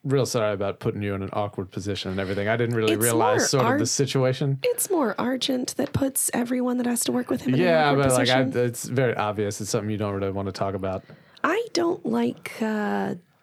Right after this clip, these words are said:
Speaker 2: dealing with Argent.
Speaker 1: Okay. I mean, I think, I think I get it. I think I get it. How long have you worked here?
Speaker 2: <sighs> Technically, I don't.
Speaker 1: What do you mean? You're just an intern? <laughs>
Speaker 2: I, I'm the ward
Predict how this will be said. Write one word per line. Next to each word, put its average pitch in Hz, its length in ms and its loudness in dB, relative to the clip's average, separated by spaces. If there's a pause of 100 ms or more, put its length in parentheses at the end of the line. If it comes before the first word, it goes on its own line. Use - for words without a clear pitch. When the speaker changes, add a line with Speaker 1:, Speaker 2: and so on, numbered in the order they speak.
Speaker 2:
dealing 175 460 -2 (100)
with 160 200 -4
Argent. - 540 -10 (100)
Speaker 1:
Okay. 139 520 -4 (120)
I 127 100 0
mean, 135 200 0
I 117 120 0
think, 113 260 -4
I 107 60 -2
think - 240 -6
I - 60 -4
get - 140 -6
it. - 160 -8 (260)
I - 80 -6
think 98 180 -6
I - 40 -4
get 95 100 -4
it. 98 40 -6
How 139 100 -2
long 240 180 -4
have 220 100 -4
you 196 120 -2
worked 143 280 -2
here? - 240 -6 (680)
Speaker 2:
<sighs> - 260 -6
Technically, - 520 -2
I - 80 0
don't. - 480 -4 (140)
Speaker 1:
What 139 100 0
do 160 40 0
you 147 60 0
mean? 123 140 0
You're 113 100 2
just 113 200 -2
an 107 60 -4
intern? 147 480 0 (120)
<laughs> 131 140 -2
Speaker 2:
I, 247 260 0 (880)
I'm 262 400 0
the 247 80 -2
ward 214 920 -2